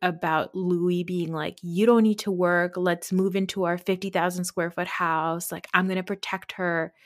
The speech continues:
Like, that shit is a pipeline to abuse. Like, you make her think she doesn't need to work so that she only relies on you. You make her think she can't trust her friends so that she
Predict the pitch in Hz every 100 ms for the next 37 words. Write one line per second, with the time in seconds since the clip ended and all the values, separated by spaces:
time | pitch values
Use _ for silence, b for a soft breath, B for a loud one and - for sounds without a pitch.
0 | b b b b b b - 190 185 -
1 | _ _ _ - 226 269 - 311 294 269
2 | 214 - - 220 220 202 196 185 - 190
3 | 147 156 190 220 135 - - - _ _
4 | _ _ - 190 208 - b b _ -
5 | 160 160 151 151 196 196 226 220 - 240
6 | 247 247 254 269 269 262 339 349 202 208
7 | - - - 220 208 208 208 - 254 247
8 | - 175 170 175 208 208 214 214 233 240
9 | 254 185 151 - _ _ _ _ _ _
10 | _ 175 165 165 165 160 156 151 b b
11 | 160 143 208 208 220 214 254 247 247 262
12 | 254 285 285 415 403 233 233 - - _
13 | _ - - 180 180 - - 220